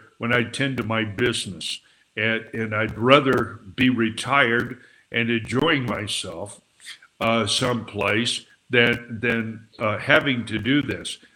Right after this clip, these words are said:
But since we have to do it, this is our job, and we'll see it through to the end. And the people on here know that I speak from my heart, and, uh, that, uh, that we're genuinely concerned, because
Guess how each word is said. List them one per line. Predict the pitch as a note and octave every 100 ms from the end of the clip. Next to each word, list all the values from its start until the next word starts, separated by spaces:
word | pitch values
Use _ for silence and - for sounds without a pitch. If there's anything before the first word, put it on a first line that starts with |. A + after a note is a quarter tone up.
| _ -
But | C3 B2+
since | - D3+ C#3 -
we | B2+ A#2+
have | C3+ C#3+
to | B2+
do | B2 B2
it, | C3+ - -
this | B2+ B2
is | A#2 -
our | -
job, | G#2 G#2+ C3 E3+ E3 - - - _ -
and | B2+ B2+
we'll | A#2
see | - D3
it | B2+ G#2+
through | C3 B2
to | A2+
the | A2+ A2+ A#2
end. | F#2 - _ _ _
And | A#2
the | B2
people | B2+ D3 D3 D3+ C3+
on | C3 B2 G#2
here | C#3 A2+
know | G#2+ C3 A#2+
that | A2+ A2
I | A#2
speak | - - C3+ C3
from | C3+ C3+
my | C#3+ E3+
heart, | C#3 A#2+ D#3 - _ _ - _ _ _
and, | A#2+ B2 C3 B2 A#2 A#2
uh, | B2 B2 A#2+ A2
that, | G#2+ B2+ A#2+ - - _
uh, | C3 B2+ - B2 B2
that | B2+ B2+
we're | A#2+
genuinely | A2 C3 C3+ C#3 A#2+ A#2 A#2 B2+
concerned, | B2+ C3+ B2 E3 F#3+ A#2 F#2 - _ _ _
because | B2+ B2 - C3+ B2+ A#2+